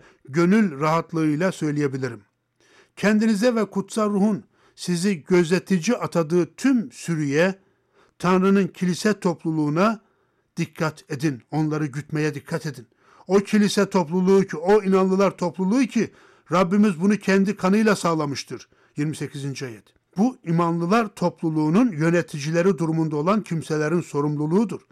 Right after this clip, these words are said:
Aslında bu sorumluluk altında bulunanlar inanlı topluluğunu yönetmemeli ama topluluk Tanrı sözüyle beslenip beslenmediğine gözetmenlik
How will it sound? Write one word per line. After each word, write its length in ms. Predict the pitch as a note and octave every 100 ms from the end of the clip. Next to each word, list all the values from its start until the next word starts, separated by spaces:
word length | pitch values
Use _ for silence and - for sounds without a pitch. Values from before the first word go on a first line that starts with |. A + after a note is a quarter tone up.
| _ - _
Aslında 440 | D#3 - A3+ A#3 D3+
bu 140 | C4
sorumluluk 680 | - G#3 G3+ G3+ G#3 G#3+ G3
altında 480 | F3+ F3 F3+ F#3+ E3+
bulunanlar 580 | F#3 F3 E3+ G3 B3 - _ - - -
inanlı 440 | F3 F#3 G3 A3+
topluluğunu 640 | - F#3 - F3+ F3+ F#3+ E3+
yönetmemeli 760 | D3+ F#3+ A#3+ F3+ D#3 D3+ A#3+ - -
ama 300 | D#3 G3+ G3+
topluluk 760 | - F#3+ - F3+ G3 B3+ - - _ _
Tanrı 300 | - F#3 A#3
sözüyle 540 | - G3+ E3 G3 E3+ C#3
beslenip 540 | F3+ - F#3 A3 G3+ - - _ -
beslenmediğine 1000 | F3 - - A#3+ A#3+ A3 E3+ F3+ F#3+ A#3+
gözetmenlik 920 | D3+ E3+ E3+ D#3+ E3+ E3+ G#3 A3